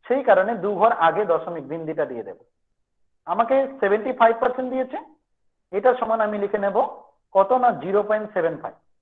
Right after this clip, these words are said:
একজন student বলে, "স্যার, এখানে জিরো কেন দেয়া হয়?" এই জিরোটা দেয়া হয় এই দশমিকটা যাতে দেখা যায়,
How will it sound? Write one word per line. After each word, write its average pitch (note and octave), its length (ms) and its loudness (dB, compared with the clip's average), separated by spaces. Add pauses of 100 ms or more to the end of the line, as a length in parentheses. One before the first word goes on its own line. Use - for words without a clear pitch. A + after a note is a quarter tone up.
(580)
একজন A3+ 320 -2
student B3+ 340 -2
বলে, C4 160 6
"স্যার, B3+ 160 4
এখানে A#3+ 260 0
জিরো G#3+ 280 4
কেন A#3+ 240 0
দেয়া A3+ 200 6
হয়?" A#3 140 0 (760)
এই A3+ 180 -2
জিরোটা A3+ 340 0
দেয়া G#3+ 240 6
হয় B3+ 180 2
এই B3+ 80 0
দশমিকটা G#3+ 520 0
যাতে G#3+ 220 -2
দেখা D#3 320 0
যায়, - 160 -12